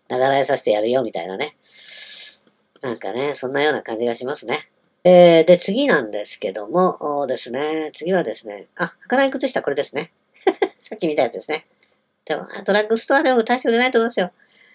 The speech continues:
うーん、どうですね。これ、夏だけです、これ。<laughs> 冬は無理でしょ、これ。ね、素足なんで。で、しかも女子だけですよね、これね。もう、おっちゃんは臭いですよ。<laughs> まあ、女子だって臭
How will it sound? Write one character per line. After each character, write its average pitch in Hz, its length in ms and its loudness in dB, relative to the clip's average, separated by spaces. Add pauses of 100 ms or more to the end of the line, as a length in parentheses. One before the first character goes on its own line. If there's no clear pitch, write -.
(440)
う - 80 -2
ー 151 240 2
ん、 143 40 -6
ど 156 80 0
う - 20 2
で 165 80 0
す 147 80 -10
ね。 123 80 -10
こ 139 80 -4
れ、 139 160 -4
夏 185 240 2
だ 262 100 6
け 262 80 2
で 240 60 -4
す、 190 80 -2
こ 170 40 6
れ。 143 140 4 (360)
<laughs> - 360 -6
冬 262 220 4
は 254 80 6
無 254 80 4
理 247 80 6
で 214 80 10
し 202 60 0
ょ、 - 20 2
こ 175 80 6
れ。 - 160 0 (500)
ね、 262 240 4 (320)
素 - 160 6
足 226 140 8
な 139 100 2
ん 117 40 -8
で。 110 180 -4 (580)
で、 - 80 -6
し - 80 -6
か 254 100 4
も 175 120 2
女 160 120 0
子 - 120 -4
だ 139 100 2
け 175 100 2
で 262 60 -2
す 214 100 -4
よ 131 60 0
ね、 120 80 -8
こ 113 80 -4
れ 104 100 -6
ね。 110 300 -10 (720)
も 120 600 -4
う、 156 80 -4
お - 20 4
っ 160 40 0
ち - 100 0
ゃ 226 40 6
ん 226 40 8
は 214 100 4
臭 247 180 2
い 220 60 4
で 170 80 -4
す - 120 -6
よ。 104 240 -4 (140)
<laughs> - 160 -12
ま 269 80 0
あ、 262 80 -2 (300)
女 240 160 0
子 - 60 -12
だ 262 80 0
っ 262 40 -6
て 190 100 -4
臭 240 180 -6